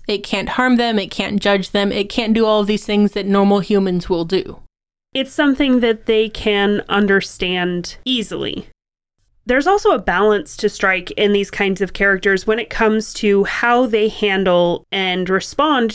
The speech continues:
Speaker 2: to different emotions. You can have those Sherlock kind of characters that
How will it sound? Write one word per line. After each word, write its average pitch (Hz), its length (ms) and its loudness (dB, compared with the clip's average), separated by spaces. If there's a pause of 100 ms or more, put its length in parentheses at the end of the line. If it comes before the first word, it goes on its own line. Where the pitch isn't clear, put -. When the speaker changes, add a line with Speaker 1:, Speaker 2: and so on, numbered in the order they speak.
Speaker 2:
to 220 280 0
different 185 320 0
emotions. 226 480 -2 (480)
You 233 160 -2
can 269 220 2
have 269 440 0
those 208 280 2
Sherlock 202 580 0
kind 202 240 0
of 185 120 -2
characters 190 680 0
that 196 240 -2